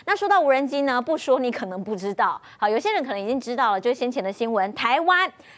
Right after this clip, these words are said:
其实有所谓的无人机国家队。在哪里？图片我们找出来了。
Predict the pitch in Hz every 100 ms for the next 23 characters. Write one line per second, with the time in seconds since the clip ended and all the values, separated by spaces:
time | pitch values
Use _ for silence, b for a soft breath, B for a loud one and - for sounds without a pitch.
0 | - - 277 277 254 254 196 214 202 180
1 | - 247 294 415 302 226 247 247 254 233
2 | 180 160 190 175 202 220 170 b b -
3 | 349 311 247 202 262 277 254 202 b b
4 | - 240 254 320 349 240 202 226 233 170
5 | 233 262 185 170 208